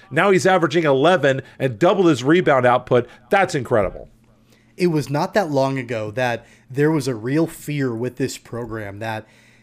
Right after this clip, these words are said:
Speaker 2: if you don't have Craig Porter Junior, who you got?
Speaker 1: Yeah.
Speaker 2: Uh, and now it's almost like everybody is starting to find their place. It might have just taken a little while longer for this program, but they're, they're starting to figure it out and gel,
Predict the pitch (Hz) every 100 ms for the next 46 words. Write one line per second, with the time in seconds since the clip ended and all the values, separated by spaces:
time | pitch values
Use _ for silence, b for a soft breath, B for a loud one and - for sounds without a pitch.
0 | b - 156 135 143 160 185 160 160 170
1 | 175 139 180 160 139 143 196 220 202 -
2 | 165 156 101 107 143 139 - b b 151
3 | 196 143 143 151 170 156 151 214 202 151
4 | 175 190 180 - 143 139 - 156 156 170
5 | 156 165 151 123 - 139 143 143 139 143
6 | 120 - b b - 156 151 165 143 127
7 | - 143 - 147 143 202 151 - - 131
8 | 196 190 190 190 185 185 190 185 185 180
9 | 190 190 B B - 160 165 - 165 156
10 | 165 151 160 160 156 139 - 190 196 196
11 | 160 156 156 143 135 131 127 113 117 127
12 | 127 127